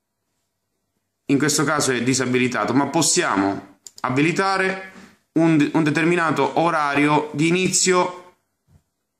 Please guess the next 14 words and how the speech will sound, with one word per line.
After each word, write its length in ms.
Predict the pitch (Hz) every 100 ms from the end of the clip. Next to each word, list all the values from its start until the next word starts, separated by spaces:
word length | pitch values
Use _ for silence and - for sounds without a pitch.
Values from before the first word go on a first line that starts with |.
| _ _
e 240 | 147 -
un 80 | 151
determinato 560 | 147 147 151 147 139 139
orario 300 | 139 135 123
di 100 | 110
fine, 540 | 90 92 90 92 - _ _ _ -
oppure 560 | - 165 - 202 196 196
possiamo 480 | 196 156 147 170 151
determinare, 1000 | 147 151 147 147 110 92 92 90 - - _ _ -
cliccando 480 | 113 117 147 135 104
su, 460 | 127 110 95 - _ _ _ _
sul 220 | - -
secondo 360 | 120 131 143 127 107
item, 520 | 101 101 143 151 -